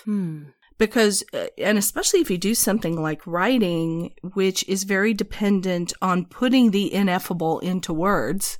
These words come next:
Speaker 1: Yeah.
Speaker 2: and the struggle that that involves, which is represented by a square, it means, we're, yeah, we're really struggling getting those two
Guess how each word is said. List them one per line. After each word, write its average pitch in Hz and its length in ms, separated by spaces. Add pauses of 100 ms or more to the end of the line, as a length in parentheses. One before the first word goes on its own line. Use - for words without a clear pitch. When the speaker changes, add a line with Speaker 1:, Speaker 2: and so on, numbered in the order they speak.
(180)
Speaker 1:
Yeah. 170 180
Speaker 2:
and 190 180
the 180 80
struggle 190 1040
that 170 160
that 165 160
involves, 156 800
which - 220
is 180 100
represented 170 500
by 160 120
a 147 80
square, 156 540 (360)
it 208 200
means, 196 480
we're, 185 220
yeah, 202 260
we're 175 160
really 220 360
struggling 220 640
getting 190 320
those 190 360
two 202 440